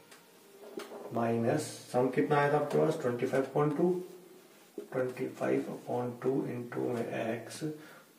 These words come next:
प्लस product of the zeros आया फ़ोर्टी वन, ठीक है। अब यहाँ से आप एलसीएम लेंगे टू, तो ये, अ, टू यहाँ से हट जाएगा,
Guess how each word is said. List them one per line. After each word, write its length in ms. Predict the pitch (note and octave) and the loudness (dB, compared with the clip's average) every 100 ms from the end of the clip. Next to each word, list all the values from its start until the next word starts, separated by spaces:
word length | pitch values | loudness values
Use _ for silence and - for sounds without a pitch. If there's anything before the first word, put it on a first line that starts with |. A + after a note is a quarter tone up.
| - | 2
प्लस 400 | B2+ B2+ - - | 4 6 4 2
product 460 | - - A#2+ A2+ B2 | 2 0 0 0 0
of 140 | A#2 | 2
the 60 | A#2+ | 2
zeros 240 | B2 B2 A2+ | 4 4 4
आया 260 | A2 - | 2 0
फ़ोर्टी 760 | - - A2+ - - - C3+ A3 | -4 -4 -4 -4 -8 -2 0 0
वन, 460 | - A2 - - - - - - - - - - - - - | -2 -2 -2 -4 -10 -18 -20 -18 -14 -12 -10 -10 -12 -16 -12
ठीक 140 | C#3 D#3+ | -4 -2
है। 180 | D3+ - - - | -2 -4 -12 -4
अब 140 | A#2+ A#2+ | -2 2
यहाँ 280 | B2 C3 | 4 4
से 120 | C3+ C3+ | 6 6
आप 120 | B2+ | 6
एलसीएम 400 | A#2 A#2 C3 B2+ | 4 4 4 6
लेंगे 280 | B2+ C3+ C3+ | 6 6 4
टू, 460 | - D#3 F3 E3 - - - | 6 8 8 6 -4 -14 -2
तो 80 | B2 | 2
ये, 200 | A#2+ B2+ | 6 6
अ, 400 | - - - - C3 | 6 0 -2 -4 2
टू 120 | B2+ | 4
यहाँ 200 | B2 A#2+ | 4 2
से 120 | B2 | 2
हट 160 | A#2 G#2+ | 2 4
जाएगा, 480 | A2+ A#2+ C#3+ E3+ | 4 4 4 4